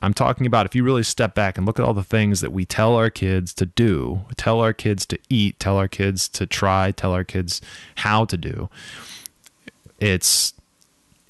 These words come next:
it's, <laughs> it's like we're, we're doing it because we want them to do something because we think it's good,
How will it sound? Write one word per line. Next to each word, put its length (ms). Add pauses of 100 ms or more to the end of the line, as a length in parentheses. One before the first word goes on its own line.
(220)
it's, 260 (400)
<laughs> 440
it's 200
like 240
we're, 240 (400)
we're 140
doing 240
it 120
because 300
we 320
want 580 (640)
them 720 (800)
to 120
do 580
something 640
because 300
we 100
think 220
it's 100
good, 240